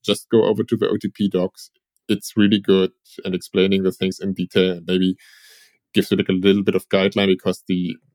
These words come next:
the O T P docs can be very verbose and, and then terse at the same time. Like, the, some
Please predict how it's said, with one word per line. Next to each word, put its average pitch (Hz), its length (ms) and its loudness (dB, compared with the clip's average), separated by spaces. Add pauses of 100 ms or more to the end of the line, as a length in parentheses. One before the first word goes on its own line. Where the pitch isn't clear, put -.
(120)
the 90 220 -2
O 90 60 0
T 95 120 -4
P - 100 -2
docs 95 220 -2
can - 200 -4
be 147 140 2
very 107 260 4
verbose 90 760 -4
and, 98 180 -10
and 98 100 -6
then 87 240 -2
terse 101 380 0
at - 80 -20
the 92 60 -2
same 110 340 -6
time. 240 400 0 (340)
Like, 120 120 0
the, - 180 0 (140)
some 123 260 -2